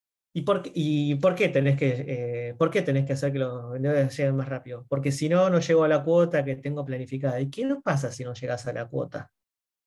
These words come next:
Entonces, si no llego al, si es el gerente de venta, dice, "Me echan", pero si está algún, el C R O, dice, eh, "No, si no llegamos a la cuota, no vamos a cubrir los objetivos financieros".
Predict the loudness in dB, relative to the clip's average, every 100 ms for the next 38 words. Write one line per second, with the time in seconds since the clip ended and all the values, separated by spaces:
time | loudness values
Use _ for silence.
0 | -12 -10 -8 -4 -2 0 2 2 2 -2
1 | -8 -20 _ -20 _ _ -2 0 2 2
2 | 2 0 -4 0 2 2 2 0 0 4
3 | 4 4 2 2 2 -2 -4 0 0 0
4 | -2 -4 -6 -10 -12 -14 -12 2 4 4
5 | 2 2 0 -2 -2 -4 -6 -6 -2 0
6 | 4 2 4 2 4 2 0 -2 -4 -4
7 | -6 -6 _ _ _ _ -8 0 0 2
8 | 0 0 0 0 0 -2 -2 -2 2 0
9 | 0 -4 -2 -4 -6 -8 -4 -2 0 0
10 | 0 -4 -4 -6 -6 -2 -2 0 -2 -2
11 | -4 0 2 4 2 -4 -20